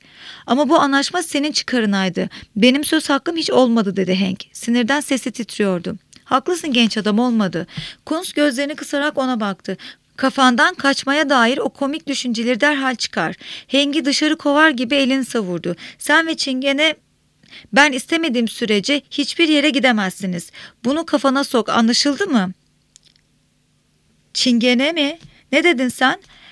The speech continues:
Hank şaşkınlıkla gözlerini kırpıştırdı. "Aranızda geçenleri bilmiyor muyum sandın? Sen benim gözüme baksana bir." Kunz alay eder gibi gülmeye başladı. "Hamile olduğunu da biliyorum.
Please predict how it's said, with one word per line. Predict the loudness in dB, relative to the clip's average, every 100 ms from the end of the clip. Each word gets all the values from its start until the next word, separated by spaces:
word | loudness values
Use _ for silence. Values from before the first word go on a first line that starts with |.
| _
Hank | 0 0 0 -10 _ _
şaşkınlıkla | 2 4 4 2 -2 0 0
gözlerini | 4 2 2 2 0 0 -4 -10 -4
kırpıştırdı. | -2 0 -4 -2 -2 -2 -4 -6 -12 -20 -20 -4
"Aranızda | 2 2 2 0 0 2
geçenleri | 2 4 2 2 2
bilmiyor | 0 0 0 2
muyum | 2 2 0
sandın? | -4 -4 -4 -6 -8 -14 -6
Sen | 0 2
benim | 2 2
gözüme | 0 2 2 2
baksana | 2 0 -4 0 2
bir." | 0 -4 -10 -20 -4
Kunz | -2 2
alay | 2 4 4
eder | 4 4 4
gibi | 2 0
gülmeye | 0 0 0 0
başladı. | 0 -2 -4 -6 -8 -10 -14
"Hamile | 2 4 6 8 8
olduğunu | 8 6 2 2
da | 4
biliyorum. | 4 2 0 -2